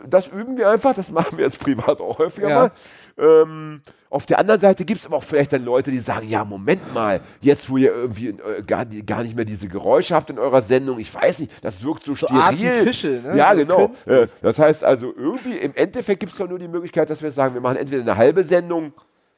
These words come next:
Speaker 1: ohne Geräusche, dann die zweite Hälfte mit oder
Speaker 2: Ja.
Speaker 1: immer abwechseln. Dass wir sagen, heute, liebe, liebe, dass man schon vorher weiß, äh, eine Sendung mit Geräusch und die Leute, ja, alles klar, geil, Sonntagabend, ich brauch das heute so. Oder dass sie eben sagen, nee, also heute noch Geräusch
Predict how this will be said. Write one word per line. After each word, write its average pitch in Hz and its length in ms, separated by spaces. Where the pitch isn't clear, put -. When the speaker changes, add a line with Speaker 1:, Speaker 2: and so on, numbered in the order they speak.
Speaker 1:
ohne 190 280
Geräusche, 190 420
dann 160 120
die 143 100
zweite 147 300
Hälfte 127 320
mit 156 400
oder 185 220
Speaker 2:
Ja. 202 60
Speaker 1:
immer 202 160
abwechseln. 92 520
Dass 95 160
wir 117 60
sagen, 113 140
heute, 185 360
liebe, 156 280
liebe, 139 300
dass 131 280
man 147 80
schon 127 120
vorher 240 320
weiß, 269 380
äh, 143 240
eine 156 200
Sendung 170 320
mit 151 160
Geräusch 127 640
und 151 160
die 156 60
Leute, 165 280
ja, 220 240
alles 180 300
klar, - 200
geil, 190 460
Sonntagabend, 165 720
ich 151 140
brauch 180 220
das 175 200
heute 160 280
so. 139 200
Oder 143 260
dass 135 200
sie 139 80
eben 131 80
sagen, 117 180
nee, 120 140
also 95 240
heute 131 200
noch 120 160
Geräusch 104 460